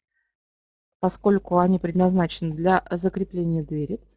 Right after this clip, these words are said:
как к стенной, а, основе, так и к, э, стеклянному полотну.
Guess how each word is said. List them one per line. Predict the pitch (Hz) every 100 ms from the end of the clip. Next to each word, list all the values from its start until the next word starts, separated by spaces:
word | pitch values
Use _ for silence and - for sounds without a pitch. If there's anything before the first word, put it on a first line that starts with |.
| _ _ _ _ _ _ _ -
как | 180 -
к | -
стенной, | - - 180 170 151 - _
а, | - 156 156 - 165
основе, | - 220 269 220
так | 214 226
и | 202
к, | - _ _
э, | 165 165 160
стеклянному | - - 185 160 160 175 202
полотну. | 220 226 233 254 269